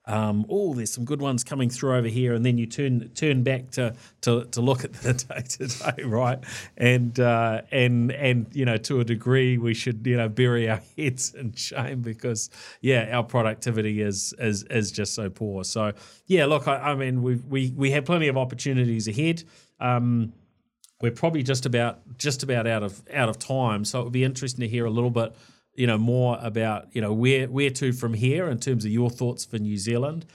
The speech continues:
um, and, and a little bit of, um, you know, more around, um, um,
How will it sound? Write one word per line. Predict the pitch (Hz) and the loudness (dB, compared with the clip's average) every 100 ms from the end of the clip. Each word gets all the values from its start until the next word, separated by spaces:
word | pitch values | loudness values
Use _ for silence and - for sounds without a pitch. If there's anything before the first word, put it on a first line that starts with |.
| _ _ | _ _
um, | 117 120 120 120 | -4 0 0 0
and, | 139 127 131 | 0 0 0
and | 143 139 | -2 0
a | |
little | 135 139 143 | 0 0 0
bit | 139 | 0
of, | 135 127 117 | -2 -6 -8
um, | 127 127 123 117 | -4 -2 -2 -2
you | 135 | 0
know, | 123 113 - | 0 -2 2
more | 127 131 131 127 | 4 4 2 0
around, | 123 120 127 123 120 113 - | -2 -2 0 0 -2 -4 -10
um, | 117 120 117 117 117 113 - - _ _ | -8 -6 -2 -2 -2 -4 -10 -20 _ _
um, | 117 117 117 113 117 117 113 113 110 | -4 -2 0 -2 -2 -2 0 0 -2